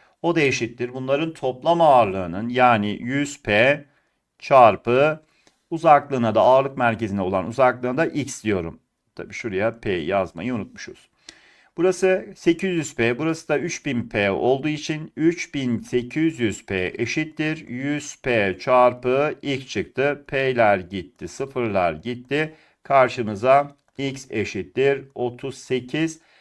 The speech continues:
santimetre uzunluğu çıkmış oldu.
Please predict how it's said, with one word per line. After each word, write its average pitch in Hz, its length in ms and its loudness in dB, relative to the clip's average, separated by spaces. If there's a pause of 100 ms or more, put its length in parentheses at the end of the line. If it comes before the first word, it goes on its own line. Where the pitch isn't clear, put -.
(120)
santimetre 135 840 -2
uzunluğu 123 520 -4
çıkmış 117 420 -8
oldu. 78 240 -8